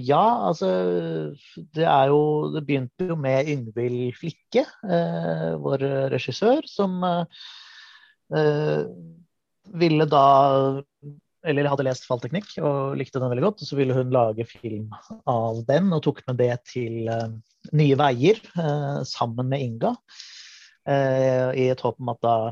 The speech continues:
gjennom Nye Veier-ordningen til, eh, Norsk Filminstitutt, eh, hvor man kan få litt sånn,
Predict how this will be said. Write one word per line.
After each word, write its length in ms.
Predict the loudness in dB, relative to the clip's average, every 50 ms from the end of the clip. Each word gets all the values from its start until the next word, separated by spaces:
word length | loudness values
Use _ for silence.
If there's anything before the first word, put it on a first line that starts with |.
| -6 -4
gjennom 260 | -4 -2 -2 -2 -4
Nye 160 | -4 -4 -2 0
Veier-ordningen 840 | 2 2 2 2 0 0 -2 -4 -6 -8 -10 -14 -12 -12 -12 -12 -8
til, 280 | -4 -2 -2 0 0 0
eh, 100 | 0 0
Norsk 240 | -2 -4 -6 -6 -6
Filminstitutt, 580 | -4 -4 -4 -4 -6 -6 -10 -10 -10 -10 -18 -10 _
eh, 120 | -2 0
hvor 120 | 0 0 0
man 120 | -2 -2
kan 140 | -2 -2 -4
få 360 | -2 -2 -2 0 0 0 -2
litt 140 | -2 -4 -4
sånn, 320 | -4 -4 -6 -6 -8 -12